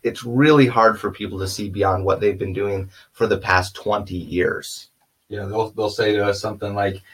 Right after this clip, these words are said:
Speaker 2: "Hey, it takes me three clicks to do this action. If I did this, maybe I could do it in one." But Ty and I will go do ten inter-, interviews and find out they don't need any of those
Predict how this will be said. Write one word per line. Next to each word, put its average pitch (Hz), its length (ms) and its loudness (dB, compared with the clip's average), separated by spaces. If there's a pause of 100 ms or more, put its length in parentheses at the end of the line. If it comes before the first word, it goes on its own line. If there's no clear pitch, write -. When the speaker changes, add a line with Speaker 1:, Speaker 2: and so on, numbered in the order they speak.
(180)
Speaker 2:
"Hey, 147 120 4
it - 80 -2
takes 147 180 -2
me 104 100 -8
three 165 280 -4
clicks - 440 0
to 107 140 -6
do 117 160 -4
this 104 220 -2
action. 101 580 0 (540)
If 110 180 -4
I 117 100 -2
did 127 220 -4
this, 151 240 4
maybe 113 240 0
I 95 80 -2
could 98 120 -8
do 98 140 2
it 90 100 2
in 90 100 -2
one." 92 400 -2 (580)
But 95 240 2
Ty 101 200 4
and 98 100 2
I 98 100 6
will 95 100 2
go 98 220 6
do 98 200 2
ten 98 240 -2
inter-, 110 280 -2
interviews 104 520 2
and 95 140 -2
find 98 220 0
out 98 260 2 (480)
they 98 100 -2
don't 123 180 2
need 101 160 0
any 95 220 2
of 92 120 -2
those 92 480 -2